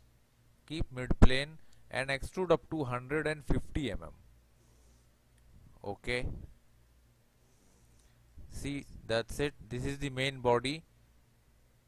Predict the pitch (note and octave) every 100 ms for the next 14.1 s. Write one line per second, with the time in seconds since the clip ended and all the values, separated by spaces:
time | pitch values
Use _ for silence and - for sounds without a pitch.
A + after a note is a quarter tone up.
0 | - - - - G#2+ A#2 A#2+ A#2+ C#3+ D#3
1 | C#3+ C#3 C3+ C3 - - - B2 B2 A#2+
2 | - B2+ C#3 C#3+ - - - - B2+ C3
3 | - - - - _ - - G#2 G#2 G2+
4 | A#2 C3 - - - - - - - -
5 | - - _ _ - _ - - - -
6 | - - B2+ D3 D3+ E3 F3+ D3+ C#3 -
7 | - - - - _ - B2 C#3+ D#3+ -
8 | C#3+ C#3+ - - - - A#2+ A#2+ B2 C#3+
9 | E3 - - - - - - - - -
10 | - - - B2 B2 - - - - -
11 | - - A#2 A2+ A#2+ B2 - G2+ F#2+ -
12 | - D#2+ - - - - - - - -
13 | B2+ C3+ A#2+ C3 A2+ B2 A2 G#2+ G#2+ -
14 | B2